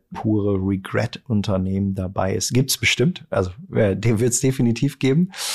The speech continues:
Aber, äh, wenn ich jetzt so aufs Portfolio gucke, dann würde ich sagen, gut, dass wir jeweils Gewinne mitgenommen, äh, haben, äh, wenn sie gut gelaufen sind und Unternehmen teurer geworden sind oder unverhältnismäßig teurer im Vergleich zum operativen Wachstum,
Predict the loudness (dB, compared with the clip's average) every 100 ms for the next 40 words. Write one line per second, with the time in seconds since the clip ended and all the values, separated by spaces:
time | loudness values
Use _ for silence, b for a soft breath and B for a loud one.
0 | B B -2 2 4 4 2 2 2 2
1 | 0 0 -2 0 -2 -2 -2 -4 -6 2
2 | 4 4 2 -2 0 0 0 0 0 0
3 | 0 0 -2 -4 -4 -2 -2 -2 -2 0
4 | 2 2 2 2 2 0 -2 -2 0 2
5 | 4 2 2 2 2 2 0 0 0 2
6 | 2 0 0 0 0 2 2 0 0 -2
7 | 0 2 2 2 0 2 0 0 -2 0
8 | 2 2 4 2 2 2 2 2 2 2
9 | 2 0 -2 B B B -6 4 4 4
10 | 2 4 2 2 2 2 2 0 0 0
11 | -2 -2 0 2 2 0 0 0 0 0
12 | -2 0 0 2 0 -2 0 0 0 -2
13 | -2 0 0 0 0 0 0